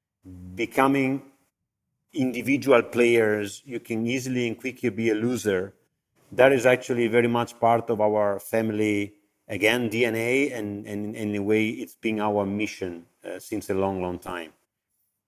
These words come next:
And then, uh, you recognize in everyone, uh, the ability, uh, to be more involved in something.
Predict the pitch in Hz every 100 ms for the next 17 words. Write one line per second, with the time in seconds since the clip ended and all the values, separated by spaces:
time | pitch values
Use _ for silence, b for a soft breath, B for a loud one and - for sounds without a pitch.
0 | _ 110 123 156 180 202 190 151 123 117
1 | 131 127 147 147 135 131 131 131 131 110
2 | - 117 110 127 156 151 151 151 160 165
3 | 151 _ _ _ _ 113 110 110 107 101
4 | 117 117 104 127 151 - 160 165 165 -
5 | _ - 101 98 - 120 120 113 104 113
6 | 113 120 131 131 123 123 127 127 127 110
7 | 110 107 104 104 - 127 127 160 175